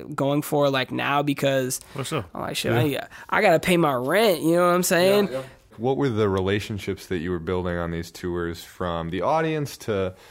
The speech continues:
Speaker 3: uh, the artists that you're touring with? You know, what was that emotional connection?
Speaker 1: There was a,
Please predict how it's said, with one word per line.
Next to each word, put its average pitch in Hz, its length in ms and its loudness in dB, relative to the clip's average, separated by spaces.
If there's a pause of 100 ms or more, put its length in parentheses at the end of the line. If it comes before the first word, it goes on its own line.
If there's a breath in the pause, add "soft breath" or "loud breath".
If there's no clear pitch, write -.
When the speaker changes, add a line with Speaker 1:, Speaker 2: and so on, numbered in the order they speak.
(280 loud breath)
Speaker 3:
uh, 90 340 -4
the 101 180 -6
artists 107 380 0
that 101 100 -2
you're 92 180 -2
touring 147 360 -4
with? 127 280 -4
You 110 60 -2
know, 101 80 -2
what 113 180 0
was 127 200 -4
that 101 140 -2
emotional 95 380 -2
connection? 147 300 -2
Speaker 1:
There 262 40 0
was 254 100 0
a, 156 160 0